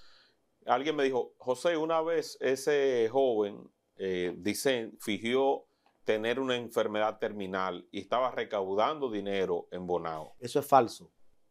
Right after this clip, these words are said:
Speaker 2: Eso es falso. Dile a esa persona que te busque a una persona que yo le haya pedido dinero. Yo montaba taller en las escuelas, que todavía me lo piden,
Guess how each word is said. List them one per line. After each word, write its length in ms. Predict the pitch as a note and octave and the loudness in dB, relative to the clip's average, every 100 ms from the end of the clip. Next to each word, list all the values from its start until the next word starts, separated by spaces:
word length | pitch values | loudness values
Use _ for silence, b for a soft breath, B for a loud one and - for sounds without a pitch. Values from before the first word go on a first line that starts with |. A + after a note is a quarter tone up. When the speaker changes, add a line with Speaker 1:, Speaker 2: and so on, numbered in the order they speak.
| _ _ _ _ _ | _ _ _ _ _
Speaker 2:
Eso 180 | A#2 D#3+ | -6 -2
es 80 | C#3 | 0
falso. 280 | B2+ A2 B2+ | 0 -2 2
Dile 180 | F#3+ A3+ | 10 12
a 80 | |
esa 200 | G#3+ A3+ | 12 12
persona 540 | G3+ E3 - A2+ F2+ - _ _ _ _ _ _ _ - - - | 6 4 2 -2 -2 -14 _ _ _ _ _ _ _ -20 -20 -2
que 140 | - D#3 | 2 6
te 160 | D#3+ | 6
busque 600 | C#3+ G3+ G3+ - B2+ A#2 - _ _ _ - | 6 6 4 0 -10 -12 -14 _ _ _ 10
a 200 | F#3 G3+ | 12 12
una 360 | C4 C4+ B3 | 12 12 10
persona 720 | G#3+ F#3+ - - A3 A3 E3+ | 10 6 6 8 12 12 12
que 140 | D3+ D3 | 2 2
yo 120 | D#3 | 4
le 60 | D#3+ | 6
haya 160 | D#3+ | 4
pedido 240 | D3 C#3 C#3 | 4 2 2
dinero. 440 | A#2+ G2+ F#2 F2+ - - - _ _ _ _ _ _ _ - - - | 0 -4 -10 -16 -20 -20 -20 _ _ _ _ _ _ _ -20 -20 -12
Yo 120 | - | -4
montaba 460 | D3+ F3 C#3+ E3+ F3 | 0 0 6 6 6
taller 340 | D#3 C3 C#3+ | 4 2 2
en 80 | D3+ | 2
las 140 | C#3+ C3+ | 0 -6
escuelas, 520 | - B2+ C3+ A2+ F#2 _ - - - _ | -8 -4 -2 -2 -8 _ -20 -20 -20 _
que 80 | G2 | -10
todavía 440 | A2 G#2+ G#2+ C3+ | -6 -4 -2 -2
me 100 | C3 | -2
lo 140 | A2+ - | -4 -6
piden, 440 | G#2 F#2+ F2+ F#2 | -10 -12 -14 -20